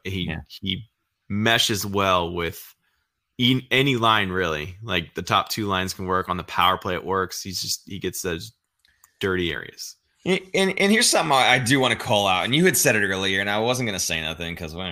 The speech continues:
Speaker 2: whatever. Um, and Peter Saint John here says, "I hope so, but so far he just doesn't score a lot." And we're talking about Labanc. "Hope so, but so far he just doesn't score a lot. Like Aaron said, more of a setup guy."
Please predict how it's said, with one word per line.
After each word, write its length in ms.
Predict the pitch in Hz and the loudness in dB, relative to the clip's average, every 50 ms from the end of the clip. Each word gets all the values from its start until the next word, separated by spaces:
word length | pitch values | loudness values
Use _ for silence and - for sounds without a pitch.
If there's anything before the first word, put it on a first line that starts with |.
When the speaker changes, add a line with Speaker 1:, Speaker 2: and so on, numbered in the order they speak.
| 80 85 | -8 -6
Speaker 2:
whatever. 420 | 85 76 65 62 64 73 80 - - - | -6 -8 -8 -8 -10 -12 -12 -10 -6 -4
Um, 500 | 101 95 92 90 90 90 90 90 87 - - | -2 0 0 0 -2 -2 -4 -6 -10 -8 -6
and 180 | 101 101 98 92 | -6 -6 -4 -2
Peter 220 | - 160 196 208 202 | 2 2 4 4 4
Saint 280 | - 185 160 135 117 | 4 4 2 2 0
John 320 | 98 110 104 101 95 90 87 | 0 0 0 0 0 -2 -4
here 200 | 82 78 73 71 | -6 -8 -8 -8
says, 320 | - - 87 85 85 82 - - | -6 -4 -4 -4 -4 -6 -4 -2
"I 120 | 92 95 | 0 0
hope 220 | 110 127 139 117 - | 2 2 0 0 0
so, 360 | - 104 92 85 82 82 85 | 0 0 0 0 0 -2 -2
but 200 | 71 78 92 87 | -2 -2 -2 0
so 200 | - - 131 143 135 | 0 -2 -2 -2 -2
far 300 | - - 113 110 104 95 | -2 0 0 0 2 0
he 100 | 95 92 | 0 -2
just 200 | 85 101 101 - - | -2 -2 -2 -2 -2
doesn't 180 | 104 92 101 | -2 -2 -2
score 320 | 98 - - 101 98 92 90 | -2 -4 -2 -2 -2 -2 -2
a 60 | 87 | -2
lot." 260 | 82 80 78 73 - | -2 -2 -2 0 0
And 180 | 98 113 110 110 | -2 -2 -2 -2
we're 120 | 139 131 131 | 0 0 2
talking 200 | 113 135 123 110 104 | 2 2 2 2 2
about 160 | 90 90 90 | 0 -2 -2
Labanc. 160 | 80 76 - - _ _ _ _ _ _ _ _ _ | -4 -4 -6 -8 _ _ _ _ _ _ _ _ _
"Hope 180 | - 175 190 196 | 0 2 2 2
so, 540 | - - 147 123 117 113 117 117 113 - - _ - | 4 4 6 6 6 4 4 2 0 -4 -10 _ -4
but 200 | 95 120 113 - | -2 -2 0 0
so 260 | - - - 151 151 156 | 0 0 2 2 2 2
far 220 | - 151 139 131 | 2 2 2 2
he 100 | 123 123 117 | 2 2 2
just 220 | 107 113 110 - | 0 -2 -2 0
doesn't 220 | 123 117 113 120 | 0 0 0 0
score 300 | 110 - - - 107 104 | -2 -2 -2 -2 0 0
a 80 | 98 92 | 0 0
lot. 320 | 90 87 87 90 90 - - | 0 0 0 0 0 -2 -2
Like 140 | 95 98 92 - | -2 -2 -2 0
Aaron 260 | - 110 113 110 110 | 0 0 2 2 0
said, 400 | 104 - - 104 95 95 90 85 | 0 0 0 0 0 0 -2 -2
more 240 | 90 101 104 110 110 | -4 -2 0 0 0
of 80 | 104 92 | 0 -2
a 40 | 90 | -4
setup 420 | - - - 98 92 92 85 - | -4 -2 -2 -2 -2 -2 -4 -4
guy." 260 | - 85 78 71 73 | -4 -4 -4 -4 -6